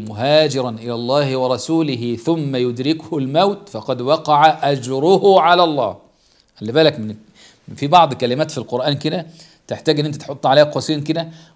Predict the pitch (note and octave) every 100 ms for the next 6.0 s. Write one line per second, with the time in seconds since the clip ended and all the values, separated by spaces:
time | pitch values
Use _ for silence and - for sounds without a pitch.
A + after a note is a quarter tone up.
0 | - B2 C#3 C3+ - - _ _ _ -
1 | A2 C3 D3 D#3 A#2+ F2 G#2 _ _ _
2 | _ _ - A2 B2+ G#2+ F#2 G2 C3+ A#2+
3 | C3+ C#3 D3 D#3+ E3+ - _ _ _ A#2
4 | B2 A2+ B2+ D3 D#3+ D#3+ D#3+ A#2+ B2 A#2
5 | A2+ F#2+ - _ - A2+ C#3 F3 F3 D#3+